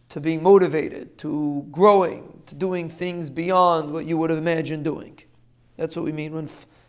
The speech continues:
that's what flying means. That's a mashal to flying. A bird breaks boundaries, breaks through the, uh, breaks through gravity. When we talk about this Melech Tzvayim, we're talking about utilizing the power of flying, so to speak,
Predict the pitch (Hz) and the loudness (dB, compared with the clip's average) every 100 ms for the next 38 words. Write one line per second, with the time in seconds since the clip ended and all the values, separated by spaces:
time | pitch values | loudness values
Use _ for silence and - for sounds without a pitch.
0 | _ 165 175 - 180 156 165 156 156 - | _ -6 -4 -2 4 4 4 0 -6 -6
1 | - 151 165 165 156 147 - - 139 151 | -4 -4 -4 -4 -4 -6 -10 -8 -4 -4
2 | 262 - _ _ _ _ - 147 165 180 | -8 -18 _ _ _ _ -10 -2 2 2
3 | 156 175 156 - 170 160 147 156 - - | 2 -2 -4 2 2 2 -6 -12 -14 -20
4 | _ _ _ - 165 160 - - 160 151 | _ _ _ -8 -6 -4 -6 -8 -6 -4
5 | 151 151 156 147 147 143 147 - _ _ | -4 -4 -4 -4 -6 -8 -14 -20 _ _
6 | _ _ - _ _ _ - 151 - 156 | _ _ -20 _ _ _ -12 -10 -8 0
7 | 160 170 139 - - - _ _ _ _ | 8 8 8 0 -10 -20 _ _ _ _
8 | _ _ _ _ - 156 156 170 202 185 | _ _ _ _ -14 -6 -4 0 2 6
9 | 175 175 160 175 180 170 175 160 196 254 | 6 4 -2 4 6 6 2 4 6 6
10 | 196 180 175 190 180 180 175 180 208 202 | 4 0 -4 -4 -2 0 0 0 -4 -2
11 | 190 180 170 165 165 156 151 151 147 - | 0 0 0 -4 -6 -6 -6 -6 -6 0
12 | 175 180 170 160 160 185 208 196 160 156 | 2 4 2 0 0 0 2 2 0 -6
13 | - 156 - 139 139 - | -8 -8 -8 -8 -8 -12